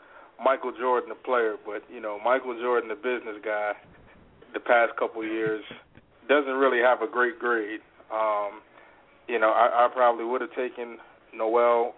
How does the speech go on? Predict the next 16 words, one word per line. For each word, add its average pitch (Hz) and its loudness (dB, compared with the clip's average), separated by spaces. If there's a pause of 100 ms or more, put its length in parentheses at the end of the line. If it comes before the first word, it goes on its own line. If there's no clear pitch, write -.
over 113 2
Zeller 120 4
and, 113 -8
and 107 -4 (220)
even 151 2
Macklemore. 107 0 (100)
I'm 117 -4
a 113 -6
big 113 -8
Ben 110 -6
Macklemore 107 -6
fan. 104 -8 (640)
Uh, 104 0
but, 104 -4
you 120 -2
know, 104 2